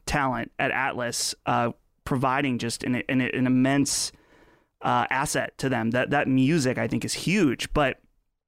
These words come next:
the, the good news is, at least from, uh, what he stated in this, like, Games Industry Biz article, is that he's gonna continue to maintain a relationship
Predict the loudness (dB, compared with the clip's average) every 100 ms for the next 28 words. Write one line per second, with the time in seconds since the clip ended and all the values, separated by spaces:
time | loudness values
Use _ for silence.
0 | _ _ _ -10 0 4 4 4 2 0
1 | 2 2 2 4 2 2 2 2 0 -2
2 | 0 2 2 2 0 -4 -2 -2 0 0
3 | -2 0 0 2 2 2 0 -2 0 0
4 | 2 0 0 -2 0 0 0 -2 0 -2
5 | 0 0 0 -2 -12 -20 -20 -20 -20 _
6 | -4 0 0 2 2 0 2 4 4 4
7 | 2 2 4 4 2 2 2 0 0 2
8 | 2 0 0 0 -2 -4